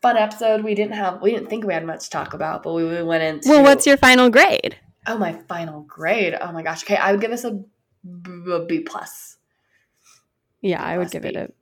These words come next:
Speaker 1: Yeah.
Speaker 2: I would
Speaker 1: In the B range.
Speaker 2: I would give it, like, a B minus, maybe.
Speaker 1: For that one
Speaker 2: Maybe a
Speaker 1: lyric.
Speaker 2: C.
Speaker 1: The shade.
Speaker 2: Yeah. <laughs>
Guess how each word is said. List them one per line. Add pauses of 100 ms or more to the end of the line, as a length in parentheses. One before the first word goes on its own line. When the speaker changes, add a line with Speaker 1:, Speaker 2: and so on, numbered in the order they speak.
(460)
Speaker 1:
Yeah. (720)
Speaker 2:
I
would (520)
Speaker 1:
In
the
B
range.
Speaker 2:
I
would
give
it,
like,
a
B
minus,
maybe. (640)
Speaker 1:
For
that
one
Speaker 2:
Maybe
a
Speaker 1:
lyric.
Speaker 2:
C.
Speaker 1:
The
shade.
Speaker 2:
Yeah.
<laughs>